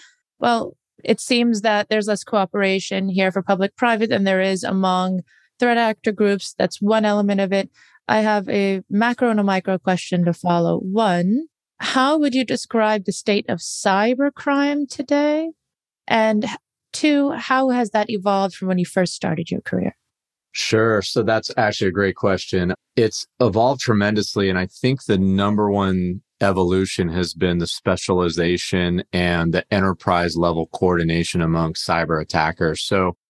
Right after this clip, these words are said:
Speaker 2: in the early two thousands, even into the mid to late two thousands, you didn't see the level of coordination and cooperation amongst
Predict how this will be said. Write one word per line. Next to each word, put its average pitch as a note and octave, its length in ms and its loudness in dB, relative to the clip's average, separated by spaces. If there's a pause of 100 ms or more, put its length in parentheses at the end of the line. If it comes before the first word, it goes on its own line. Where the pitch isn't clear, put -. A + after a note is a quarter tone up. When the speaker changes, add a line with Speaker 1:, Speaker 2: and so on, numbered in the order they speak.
Speaker 2:
in A2+ 160 2
the G#2+ 160 2
early B2 340 2
two A2 300 -2
thousands, F#2+ 960 -2
even A#2+ 300 0
into G2+ 360 -2
the E2 120 -2
mid F2 280 0
to F2+ 80 0
late F2 320 -2
two F2+ 200 -4
thousands, F2 760 -2 (400)
you G2+ 160 0
didn't A2 340 0
see A2+ 300 -2
the G2 160 0
level F#2 720 0
of F2 440 -2
coordination F#2 1120 0
and F2 260 -2
cooperation F2 1160 0
amongst E2 720 -2